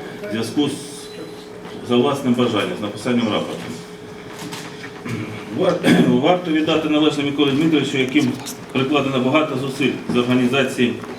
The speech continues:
ефективної роботи органів та під-, підрозділів Чернівецької області. От, його великий вклад,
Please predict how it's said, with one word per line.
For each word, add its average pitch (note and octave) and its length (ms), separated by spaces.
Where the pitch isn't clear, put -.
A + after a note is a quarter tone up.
ефективної C3+ 500
роботи C3+ 360
органів B2 300
та A#2+ 60
під-, A2 440
підрозділів A#2+ 500
Чернівецької A2+ 500
області. F2 400
От, G#2 140
його C3+ 380
великий D#3 380
вклад, D#3 400